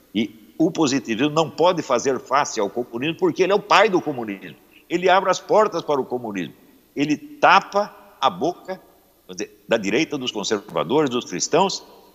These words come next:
e daí sobra o quê? Monopólio ideológico da esquerda, como aconteceu no Brasil, gente. Nós temos que tomar consciência, nós temos que acordar, tá certo? E não temos que ser bonzinho com ninguém,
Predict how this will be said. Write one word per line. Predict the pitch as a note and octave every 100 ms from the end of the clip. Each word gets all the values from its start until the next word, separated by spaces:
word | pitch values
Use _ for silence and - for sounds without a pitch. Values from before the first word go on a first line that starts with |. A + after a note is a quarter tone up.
| -
e |
daí | C#3+ D#3
sobra | D#3 C#3+ C3+ B2
o |
quê? | - D#2 - _ _ _ _ _ _ -
Monopólio | D3+ D#3 E3 - A#2+ G#2+ C3+ D3+ - - _ _ _ _ -
ideológico | B2+ B2+ C#3+ B2+ G2 G#2 C3
da |
esquerda, | E3 - C3 B2+
como | C3+ D3+ D3+
aconteceu | D3+ D3+ E3 D#3+
no | E3
Brasil, | E3+ F3+ C#3+ D3
gente. | C2+ C2+ - - _ _ - - -
Nós | A#2+ D#3
temos | - C#3 A#2+
que | A2
tomar | G2 F2+ G#2+ -
consciência, | D2 - C3 E3 - - - -
nós | A#2 A2
temos | A#2 A2 -
que |
acordar, | G#2+ - E2 D#2+ A2+ D3 C#3+ - - - _
tá | D#2
certo? | - G#2 C3
E |
não | D3 C#3+
temos | - C#3+
que | -
ser | -
bonzinho | B2 A#2 - A#2+ F#2 B2 B2+
com | C3
ninguém, | C3 A#2+ F#2+ F2+ - - -